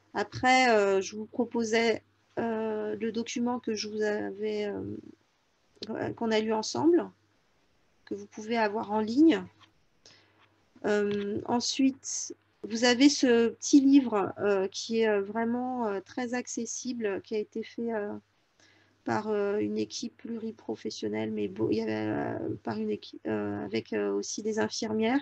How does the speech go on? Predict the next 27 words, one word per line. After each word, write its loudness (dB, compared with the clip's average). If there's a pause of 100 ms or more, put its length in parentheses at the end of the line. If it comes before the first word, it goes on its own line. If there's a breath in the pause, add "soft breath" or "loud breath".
(420 soft breath)
Où, 2
euh, 2 (580)
euh, 2
que, -6 (160)
ça, -4
alors 4
ça, 6
vous -6
pouvez -2
l'avoir 0
en 2
ligne, 6
vous 6
pouvez 0
le -2
commander 4
au, 2
au, 4
auprès 0
du -4
respad, 0
je -6
vous -6
ai 0
mis -2
les 0
liens. 0